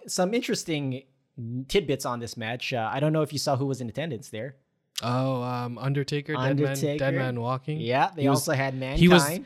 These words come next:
Speaker 2: he was there to, uh, make sure if Rick did die, he could take his, take his body to the back. So he was there to ensure that kind of stuff.
Speaker 1: Oof. Um,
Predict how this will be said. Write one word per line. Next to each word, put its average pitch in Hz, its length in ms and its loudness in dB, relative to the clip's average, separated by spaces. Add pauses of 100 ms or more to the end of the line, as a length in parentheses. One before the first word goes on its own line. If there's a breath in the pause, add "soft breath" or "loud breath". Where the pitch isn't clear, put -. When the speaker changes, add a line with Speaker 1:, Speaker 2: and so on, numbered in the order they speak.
Speaker 2:
he 170 160 6
was 170 200 6
there 190 200 8
to, 170 340 4
uh, 135 220 6
make 139 200 2
sure 156 200 2
if 123 100 2
Rick 143 180 -2 (100)
did 147 180 2
die, 165 200 4
he 135 140 2
could - 200 -2
take 139 180 2
his, - 560 -2
take 143 140 2
his 127 120 2
body 113 380 0 (160)
to 120 140 -2
the 110 100 -4
back. 101 320 -8 (120)
So 101 340 -8
he 113 180 -4
was 113 220 -4
there 139 220 0
to 127 160 -4
ensure 117 360 -4
that 107 240 -8
kind 104 160 -10
of 101 80 -8
stuff. 101 220 -8
Speaker 1:
Oof. 180 680 4
Um, 151 640 2